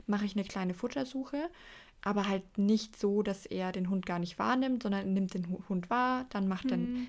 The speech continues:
Speaker 1: so zwei, drei Leckerchen, dann schaut er wieder zum Hund und sucht nochmal was. Ähm, damit kann ich tatsächlich einfach, also alle Hunde, die er bis jetzt gut tolerieren kann, hab ich mit einer Futtersuche gegen konditioniert tatsächlich.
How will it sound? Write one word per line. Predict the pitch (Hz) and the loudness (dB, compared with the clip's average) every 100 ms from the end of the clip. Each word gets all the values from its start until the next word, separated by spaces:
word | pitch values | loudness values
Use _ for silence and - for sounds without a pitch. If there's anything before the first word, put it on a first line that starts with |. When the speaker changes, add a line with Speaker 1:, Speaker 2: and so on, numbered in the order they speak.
| - - | -8 -10
Speaker 1:
so | 180 - | -10 -8
zwei, | - 196 190 | -6 0 0
drei | - 208 | 0 0
Leckerchen, | 214 220 214 226 202 | 0 0 -4 -2 -2
dann | 208 180 | -2 -2
schaut | 190 185 | -2 -2
er | 180 | -2
wieder | 175 | -4
zum | 180 190 180 | -4 -4 -2
Hund | 196 185 | -2 -2
und | 185 | -2
sucht | 185 175 - | -2 -4 -4
nochmal | 170 180 180 | -4 -4 -2
was. | 247 - - - - - - - - - | -4 -6 0 0 2 -4 -8 -8 -6 0
Ähm, | 196 190 190 185 - | 2 4 4 2 -2
damit | 190 190 208 - - | 2 4 2 -2 -2
kann | 202 | 0
ich | 196 | 0
tatsächlich | 196 196 202 185 185 | -2 -4 -4 -4 -4
einfach, | 185 180 190 185 | -4 -2 -4 -4
also | 190 175 175 - - - | -4 -2 -4 -8 -20 0
alle | - 220 220 | 4 6 6
Hunde, | 226 226 | 6 4
die | 214 202 | 4 2
er | |
bis | 202 - | 0 -2
jetzt | 202 - - | -2 -2 -4
gut | 226 233 - | -2 -2 -2
tolerieren | 214 196 185 202 214 | 0 0 2 2 2
kann, | 214 - 202 202 208 202 214 | 2 -2 0 2 2 0 -2
hab | 202 | -2
ich | 196 - | -2 0
mit | 196 196 | 0 0
einer | 185 | -2
Futtersuche | - 190 196 185 170 180 | -2 -2 -2 -2 -6 -6
gegen | 175 170 175 | -4 -2 -2
konditioniert | - 175 170 - 165 165 | -2 -2 -4 -6 -8 -6
tatsächlich. | 175 - 175 180 190 | -8 -8 -8 -8 -4